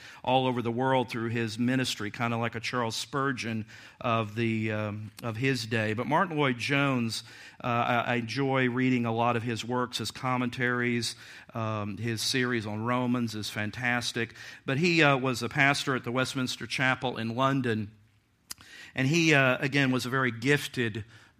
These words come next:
pastor, a very gifted, doctrinally sound preacher, and he, uh, defines the moving of the Spirit or revival as this: people, uh, becoming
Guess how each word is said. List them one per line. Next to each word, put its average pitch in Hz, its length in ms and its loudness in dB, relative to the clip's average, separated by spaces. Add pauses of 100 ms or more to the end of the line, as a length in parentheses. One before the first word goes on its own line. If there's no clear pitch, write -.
(140)
pastor, 127 580 2
a 117 60 -4
very 131 180 0
gifted, 123 720 -2
doctrinally 120 600 0
sound 117 400 -2
preacher, 123 580 -2 (380)
and 127 220 0
he, 147 300 2
uh, 120 280 4
defines 131 760 0
the 120 60 -2
moving 131 460 2
of 107 100 -4
the 92 80 -6
Spirit 131 680 2
or 117 280 -2
revival 123 800 2 (280)
as 117 280 0
this: 117 440 2
people, 143 760 -2
uh, 120 340 -4 (160)
becoming 131 640 -2